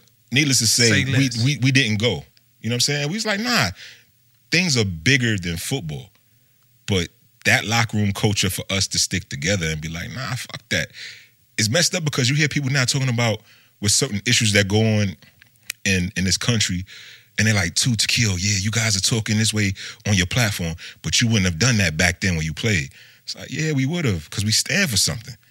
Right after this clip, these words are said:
Speaker 2: Right.
Speaker 1: But that's the culture. That's what I said. The players, we stick together. And the main thing,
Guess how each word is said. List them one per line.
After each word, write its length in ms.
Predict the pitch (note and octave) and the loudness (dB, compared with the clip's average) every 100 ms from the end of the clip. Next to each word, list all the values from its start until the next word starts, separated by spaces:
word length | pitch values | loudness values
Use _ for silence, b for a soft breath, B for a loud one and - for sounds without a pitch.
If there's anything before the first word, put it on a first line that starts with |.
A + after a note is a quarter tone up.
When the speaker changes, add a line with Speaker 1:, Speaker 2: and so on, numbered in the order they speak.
| b b | b b
Speaker 2:
Right. 180 | G#2+ G2 | -8 -4
Speaker 1:
But 120 | - | 0
that's 180 | A#2 A2 | 0 0
the 100 | - | -4
culture. 360 | - B2 G2+ - | -2 0 0 0
That's 220 | G#2+ A2 | 0 2
what 80 | G#2 | 2
I 40 | |
said. 220 | - F2+ | 2 0
The 80 | D2+ | -6
players, 420 | - C#3 C3 E2 B B - | -4 -2 0 0 B B -2
we 100 | G#2 | 0
stick 180 | G#2+ - | 0 0
together. 360 | E2 G2 F2 - B B | 0 0 -2 -10 B B
And 100 | D2 | -6
the 40 | D2+ | 0
main 280 | A2 C#3 C3+ | 2 2 2
thing, 300 | D3+ D#3 | 2 0